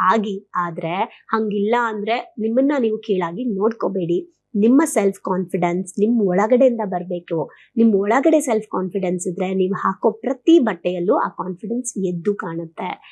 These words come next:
So that ಹಂಬಲ್ ಆಗಿರಿ, ಹಂಬಲ್ ಆಗಿರಿ. ಹಾಗಂತ ಈಗೋ ಅಲ್ಲ ಸೆಲ್ಫ್ ಕಾನ್ಫಿಡೆನ್ಸ್ ಅಂದ್ರೆ. ಹಂಬಲ್ ಆಗಿರಿ, ಕೈಂಡ್ ಆಗಿರಿ. ಆ, ಎಲ್ಲಾರು ಇದ್ದಾಗ ನೀವು ಚಿಕ್ಕವರಾಗೇ ಇರಿ, no problem. But ನಿಮ್ ಒಳಗಡೆಯಿಂದ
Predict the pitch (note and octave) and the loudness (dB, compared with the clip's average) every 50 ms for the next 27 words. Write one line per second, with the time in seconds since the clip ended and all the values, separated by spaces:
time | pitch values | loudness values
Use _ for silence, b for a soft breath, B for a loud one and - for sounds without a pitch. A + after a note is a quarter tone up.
0 | B B B B - - G#3+ G3+ A3 A3+ A3+ - - - - E4 F4 G4+ A#4 B4+ | B B B B -2 0 2 4 4 2 0 -2 -2 0 2 2 4 6 6 6
1 | B4+ A#4 - C4+ A3+ G3 A3 F#3+ F#3+ F#3 G3 - - - - B3+ B3 C4+ D4 G4 | 6 6 4 4 4 4 4 4 4 2 0 -4 -6 -4 -2 0 2 4 6 6
2 | G#4+ A4 F4 C4 A3+ A3+ G3+ F#3+ F3+ F3 F#3 F#3+ G#3 G#3 A#3+ B3 A#3+ D4+ D4+ D4+ | 6 6 4 2 2 2 2 0 0 0 0 -2 0 0 0 0 2 2 0 0
3 | B B B B B B _ _ _ _ - A3 B3 D#4+ C#4+ D4 F#4+ F#4 D4+ B3 | B B B B B B _ _ _ _ -2 2 4 4 6 6 4 6 6 4
4 | A#3+ G#3+ G#3+ - A3+ G3 G3+ G3+ - - G3 F#3+ G3 - G#3 F#3+ F3+ F#3 F#3+ F#3+ | 4 2 2 0 -2 -2 -2 -2 0 0 0 0 0 -2 -2 -2 -2 -2 -2 -4
5 | F3+ F#3+ F#3 F#3 G3+ - - - D4+ D4 D4+ F4+ E4+ E4 C#4+ B3+ A3 G#3 G#3 G#3 | -6 -6 -6 -6 -8 -8 -8 -8 -4 -2 0 2 2 2 2 0 0 0 0 2
6 | G3+ G3 G3 G3+ G#3 - _ _ _ _ _ - - D4 D4 C#4 D4+ D#4 D4+ C4+ | 2 2 2 0 -2 -8 _ _ _ _ _ -4 -2 -2 0 2 2 2 2 2
7 | A#3 G3 G#3+ G3+ F#3+ G3 F#3+ F#3+ F#3+ G3+ - b b b b b - - - C#4+ | 2 2 2 2 2 2 -2 -2 -4 -6 -6 b b b b b -4 0 2 2
8 | C4+ C4+ C4+ - - C4 C4+ C#4+ D4 D4 D4+ D#4 C#4+ B3+ A#3+ G3 F#3+ A3 G#3 G3+ | 2 2 0 2 4 6 6 6 6 4 4 2 0 0 0 2 2 2 2 2
9 | G3+ G3 G3 G3 G3 G3 F#3+ F#3+ - - - _ C4+ B3+ B3 C4 B3 A#3+ C4 B3+ | 2 0 -2 0 0 0 0 -2 -4 -8 -10 _ -4 -2 -2 -2 -2 -2 -2 -2
10 | A#3+ A#3 - - D#4 E4 - G4+ G#4 F#4+ D#4+ C4 A3 A3 B3+ B3 G3+ G3 G3 E3+ | -4 -4 -4 -4 -4 0 2 2 4 4 4 2 2 2 2 2 2 2 0 0
11 | C#3+ A3+ C4+ E4+ E4+ - C#4 A#3 G#3 F3+ F#3+ F3+ E3+ - - G3 F#3+ - - G#3+ | 0 0 0 0 0 2 0 0 0 0 -2 -2 -4 -4 -6 -10 -10 -4 -2 -2
12 | G3 F#3 F3+ F3+ F#3 F#3+ A3 G#3+ G#3+ A3 A3 G#3 G3+ | 0 0 0 0 0 2 2 2 2 2 0 0 2